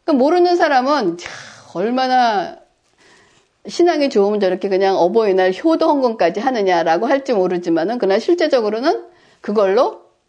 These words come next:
끝났다라는 게, 돌보지 않는다는 얘기예요. 그러면 솔직히 면죄부나 이 고르반의 관행이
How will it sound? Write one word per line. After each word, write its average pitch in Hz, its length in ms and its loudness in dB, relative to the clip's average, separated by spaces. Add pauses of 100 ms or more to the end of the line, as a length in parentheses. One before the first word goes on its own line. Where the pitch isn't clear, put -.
(460)
끝났다라는 269 600 -2
게, - 20 -6
돌보지 202 360 -4
않는다는 220 580 -2
얘기예요. - 280 -16 (1600)
그러면 330 300 2
솔직히 285 840 -2 (800)
면죄부나 269 1300 0
이 226 160 -6
고르반의 247 520 0
관행이 190 720 -2